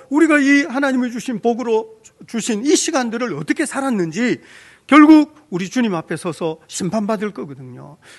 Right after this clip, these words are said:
그래서 히브리서 구 장 이십칠 절이 "한 번 죽는 것은 사람에게 정해진 것이요 그 위에 심판이 있으리니." 그 위에 심판이 있다는 거예요. 여러분, 그러니 예수 믿는 사람은 자기가 심판받을 준비하며 살아야 돼요.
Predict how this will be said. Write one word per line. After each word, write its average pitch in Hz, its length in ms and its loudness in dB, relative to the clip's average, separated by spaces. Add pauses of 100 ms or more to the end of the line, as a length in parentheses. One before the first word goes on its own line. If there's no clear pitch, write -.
그래서 208 400 2
히브리서 190 560 0
구 185 160 -4
장 175 160 4
이십칠 156 460 -4
절이 143 480 -4 (380)
"한 196 240 2
번 220 160 4
죽는 196 280 0
것은 190 260 0
사람에게 175 460 0
정해진 165 480 -2
것이요 165 300 -4
그 294 200 0
위에 226 200 -2
심판이 277 600 -2
있으리니." 151 440 -12 (200)
그 - 100 -4 (120)
위에 392 80 -2
심판이 247 380 -8
있다는 190 320 -16
거예요. 151 420 -20 (440)
여러분, 262 180 0
그러니 226 480 -6 (240)
예수 170 220 -4
믿는 220 240 -2
사람은 180 480 -6 (240)
자기가 175 340 -6
심판받을 254 720 -2
준비하며 156 540 -8
살아야 - 380 -18
돼요. 147 380 -20